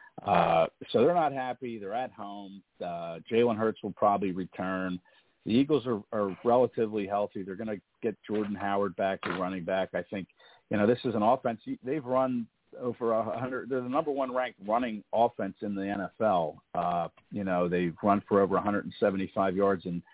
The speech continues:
their last six games, which is the first time in Philadelphia that's happened since nineteen fifty. So I just expect them to kind of bludgeon the Washington team here with the run game. And,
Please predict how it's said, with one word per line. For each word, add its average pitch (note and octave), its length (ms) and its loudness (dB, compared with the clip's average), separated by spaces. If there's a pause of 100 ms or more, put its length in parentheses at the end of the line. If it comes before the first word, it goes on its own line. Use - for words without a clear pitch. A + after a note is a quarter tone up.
(500)
their F#2 140 4
last G#2 260 6 (100)
six G#2+ 160 -4 (160)
games, A2 420 -2
which F#2+ 200 -10
is F2 140 -18
the - 60 -14
first A2+ 320 2
time G#2 280 2
in F#2+ 160 -8
Philadelphia G2 540 0
that's G#2 260 -4
happened G2 380 -6
since F#2 180 -14
nineteen F#2+ 540 -8 (100)
fifty. G2 420 0 (640)
So F#2+ 420 0 (240)
I G#2 120 0
just A2 260 -4
expect - 420 -2
them A2+ 240 -2
to G2 80 -8
kind G2+ 220 -4
of E2 80 -6
bludgeon G2+ 480 -2
the F#2 180 -4 (300)
Washington G2 720 0
team G2+ 220 -2
here F#2+ 200 2
with F#2+ 140 -2
the F2+ 80 -2
run G2+ 320 4
game. A2 320 4
And, F2 120 -4